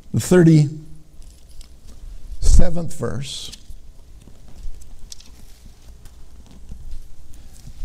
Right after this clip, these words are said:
and Paul here is talking about all the stuff that's come against him, and we've had stuff come against us. And he says, "Yet in all these things,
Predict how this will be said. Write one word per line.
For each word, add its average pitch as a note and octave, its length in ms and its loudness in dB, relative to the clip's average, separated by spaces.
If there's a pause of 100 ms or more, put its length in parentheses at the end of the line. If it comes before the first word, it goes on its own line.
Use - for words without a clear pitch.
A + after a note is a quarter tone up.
(580)
and E3+ 120 0
Paul C4 280 4
here A#3 180 4
is F3 100 0
talking G#3 340 0
about F3+ 200 4
all C4+ 380 6
the A3+ 80 0
stuff - 440 -2
that's - 160 -8
come - 200 2
against E3+ 380 0
him, C#3+ 100 2
and D#3 80 4
we've G#3+ 140 4
had F3 220 2
stuff E3+ 320 -2
come D#3 200 0
against C#3+ 420 -2
us. - 280 -16 (1900)
And A#3 100 4
he C4 60 6
says, B3+ 280 4
"Yet C4 200 2
in A#3 120 2
all D#4+ 420 6
these A#3+ 400 0
things, E3 800 -4